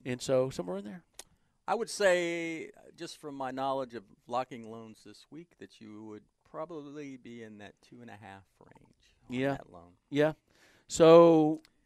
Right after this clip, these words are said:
Speaker 1: especially if you're not gonna escrow, especially if you're not gonna pay a point, especially, there's different things
Speaker 2: A-,
Speaker 1: that come in.
Speaker 2: A P R two point seven.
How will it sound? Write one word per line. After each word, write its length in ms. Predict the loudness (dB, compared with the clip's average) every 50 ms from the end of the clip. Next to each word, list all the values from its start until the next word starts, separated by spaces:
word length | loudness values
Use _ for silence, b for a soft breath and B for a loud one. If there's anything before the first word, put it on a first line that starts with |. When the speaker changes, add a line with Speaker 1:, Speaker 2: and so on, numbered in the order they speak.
| _ -6
Speaker 1:
especially 420 | -4 -2 0 0 -2 0 0 -2 -4
if 120 | -4 -4
you're 60 | -6
not 160 | -6 -4 -4
gonna 140 | -6 -4 -4 -4
escrow, 500 | -4 -4 -6 -4 -2 -2 0 -2 -2 -4
especially 720 | -6 -6 -4 -4 -4 -4 -6 -6 -6 -4 -4 -4 -4 -6
if 100 | -8 -8
you're 80 | -10 -10
not 80 | -10 -10
gonna 120 | -10 -10
pay 120 | -8 -8 -8
a 40 | -10
point, 380 | -10 -12 -10 -8 -8 -8 -10
especially, 540 | -10 -10 -8 -8 -8 -6 -8 -8 -8 -6 -4
there's 200 | -4 -4 -2 0
different 260 | 0 -2 -2 -4 -8
things 140 | -6 -6 -4 -4
Speaker 2:
A-, 20 | -4
Speaker 1:
that 80 | -6
come 140 | -6 -6 -4
in. 60 | -4 -4
Speaker 2:
A 20 |
P 160 | -4 -4 -2
R 180 | 0 0 0 -2
two 140 | -6 -12 -16
point 240 | -16 -18 -20 -18
seven. 300 | -18 -18 -18 -18 -20 -20